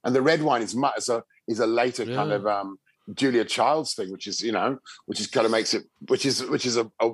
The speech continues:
Speaker 1: that's a weird thing.
Speaker 2: Yeah.
Speaker 1: So,
Speaker 2: Yeah.
Speaker 1: uh, Thai, Thai musserman curry. I managed to track down the, the first recipe published in the mid eighteen hundreds, and, and it's, it's like, it's a Thai musserman as we recognise it now.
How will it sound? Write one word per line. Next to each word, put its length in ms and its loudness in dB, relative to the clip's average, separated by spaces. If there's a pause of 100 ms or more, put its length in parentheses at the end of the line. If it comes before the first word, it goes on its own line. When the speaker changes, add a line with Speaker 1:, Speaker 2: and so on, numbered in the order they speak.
Speaker 1:
that's 240 0
a 40 0
weird 440 0 (100)
thing. 300 0
Speaker 2:
Yeah. 280 0
Speaker 1:
So, 220 2 (280)
Speaker 2:
Yeah. 100 -8
Speaker 1:
uh, 160 0 (480)
Thai, 380 4 (120)
Thai 320 2
musserman 520 -2
curry. 380 0 (380)
I 60 4
managed 340 2
to 80 -6
track 260 2
down 220 2
the, 180 -4
the 80 -10
first 340 0
recipe 320 -2 (260)
published 360 -2
in 80 -4
the 60 0
mid 180 2
eighteen 340 0
hundreds, 460 -2 (320)
and, 340 2
and 140 4
it's, 300 0
it's 220 2
like, 140 4
it's 80 -2
a 60 -6
Thai 200 2
musserman 380 0
as 120 -2
we 80 -4
recognise 420 -4
it 100 -14
now. 360 -4